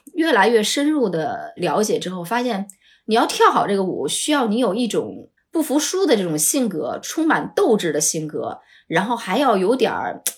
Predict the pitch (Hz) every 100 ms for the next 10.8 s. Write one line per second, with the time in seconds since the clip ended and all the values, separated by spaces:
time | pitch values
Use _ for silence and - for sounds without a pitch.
0 | - - - 185 - - 262 359 180 -
1 | 156 113 - - 269 170 170 - 339 359
2 | 403 285 165 160 185 - - - 190 170
3 | 220 302 220 170 - 190 165 - - 170
4 | 170 165 165 - - 220 233 240 - -
5 | - - 202 170 - - - 339 196 180
6 | 190 175 - 165 123 - - 190 165 151
7 | - 165 165 202 196 - 220 254 311 175
8 | 165 156 - - - - 220 214 185 170
9 | 165 277 233 277 381 208 185 180 196 240
10 | 185 285 302 302 311 - 147